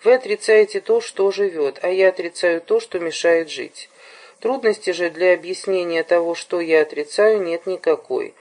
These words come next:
Я отрицаю то, что противно смыслу жизни, открытому нам Христом,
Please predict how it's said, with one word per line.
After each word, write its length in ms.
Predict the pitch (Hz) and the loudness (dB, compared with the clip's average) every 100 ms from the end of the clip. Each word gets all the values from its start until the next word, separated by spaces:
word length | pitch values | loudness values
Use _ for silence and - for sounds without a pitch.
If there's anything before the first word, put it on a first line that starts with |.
| - - _ | -20 -20 _
Я 140 | 202 | 4
отрицаю 560 | 226 226 220 - 214 208 | 4 4 -2 2 4 4
то, 160 | 220 247 | 0 -6
что 180 | - | -4
противно 600 | 220 175 170 - 190 190 | -2 2 0 -2 -4 -4
смыслу 500 | 190 185 170 - 185 | -4 -6 -8 -4 -4
жизни, 420 | 190 208 170 151 143 | -2 -2 -4 -4 -6
открытому 540 | 139 - 180 180 175 | -6 -6 -6 -6 -6
нам 240 | 170 165 | -4 -4
Христом, 560 | 160 180 180 - 139 120 | -4 -8 -8 -4 -4 -4